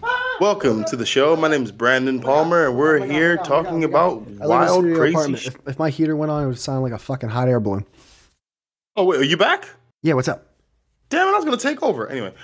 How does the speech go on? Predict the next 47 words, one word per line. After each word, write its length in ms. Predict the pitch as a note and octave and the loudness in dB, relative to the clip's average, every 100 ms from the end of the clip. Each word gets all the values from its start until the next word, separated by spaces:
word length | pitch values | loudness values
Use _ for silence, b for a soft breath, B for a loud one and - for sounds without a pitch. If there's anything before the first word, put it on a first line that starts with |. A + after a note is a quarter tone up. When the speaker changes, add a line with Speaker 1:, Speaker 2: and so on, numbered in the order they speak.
| B | B
Speaker 1:
<laughs> 180 | - - | -4 2
Speaker 2:
um, 340 | D#3 D3 B2 | 2 0 -2
based 380 | G3 A#3 G#3+ G3 | 2 2 2 2
on 100 | F#3+ | 2
the 80 | E3+ | 2
two 200 | G#3 G3+ | 0 4
thousand 400 | F#3+ F#3 F3 F3+ | 4 4 2 0
eighteen 460 | F3 - F#3 F3 | -2 -2 -2 2
National 360 | E3+ E3 E3 D#3+ | 2 2 0 -2
Survey 380 | F3+ E3+ D#3+ D#3 | 0 0 2 -2
of 120 | C3 | 0
Drug 280 | C#3 E3+ D3 | 2 2 2
Use 320 | D3+ D#3+ - | -4 -4 -2
and 100 | C3+ | 0
Mental 340 | D#3 D#3 D3 C#3+ | 0 0 -2 2
Health, 320 | D3 D#3 D#3 B B D#3+ | 4 4 0 B B 2
it 80 | |
is 140 | D3 C#3 | 2 2
estimated 520 | F3+ - D#3+ E3 D3+ | 0 0 -2 0 2
that 180 | C#3+ - | 0 0
point 280 | F3 E3+ B2 | -2 -2 0
five 320 | D#3 E3 D#3+ | 4 4 2
percent 280 | C#3+ E3 D3+ | -2 0 0
of 100 | C3+ | -2
adults 420 | B2 C#3+ D#3+ - | 0 0 0 -2
age 260 | C#3+ C3+ B2+ | -4 -4 -2
eighteen 400 | D#3 D3+ E3 C#3+ | -2 -2 -2 0
or 80 | |
older 300 | C#3 C3+ C#3 C3+ | 4 4 4 4
made 180 | C#3 | 4
at 60 | C3+ | 2
least 200 | C3+ A#2 | 0 -2
one 240 | C3 D3+ | 0 0
suicide 360 | C#3 D3 C3+ B2+ | 0 -4 0 -2
attempt. 320 | B2+ C#3 C#3+ B B - | 0 -2 -4 B B 0
This 320 | D3+ - - - | 0 0 -6 -2
translates 460 | E3 D#3 C#3+ D3 | 2 2 0 -4
approximately 440 | A#2+ D#3 D3 D3 C#3+ | 0 0 0 -2 -4
to 120 | C3 | -4
one 260 | B2+ E3 E3 | 0 0 0
point 240 | E3+ D#3 - | -2 -2 0
four 160 | D3+ | 0
million 320 | D3 D3+ D3 | 2 2 2
adults. 400 | C#3 E3 F3 F3+ | 0 2 0 0
Adult 400 | C3+ B2 D#3+ - | -4 0 0 -2
female 680 | F3 E3+ E3 D#3 D3+ D3+ D3+ B B _ - | -4 0 2 4 4 2 -2 B B _ 0
reported 600 | C3+ C3 D#3+ D3+ D3 | 0 4 2 4 0